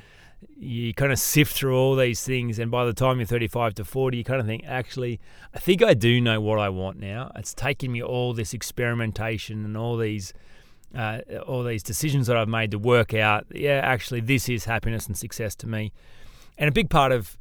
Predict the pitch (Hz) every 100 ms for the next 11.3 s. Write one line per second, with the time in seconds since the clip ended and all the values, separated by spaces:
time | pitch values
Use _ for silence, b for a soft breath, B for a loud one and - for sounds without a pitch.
0 | - - - 143 165 123 120 113 120 117
1 | 123 127 110 117 - 120 123 110 110 110
2 | 107 117 110 95 113 110 147 92 - b
3 | b b - 123 123 123 120 120 - -
4 | - 131 117 107 127 - - 131 131 117
5 | 120 - 113 107 123 107 98 107 110 123
6 | 113 117 117 104 104 95 98 98 104 101
7 | 113 90 117 107 104 131 - b b b
8 | 135 - 175 180 165 147 143 151 135 131
9 | 143 143 131 110 120 117 - 135 127 127
10 | 127 113 120 113 113 117 - 113 110 107
11 | 107 104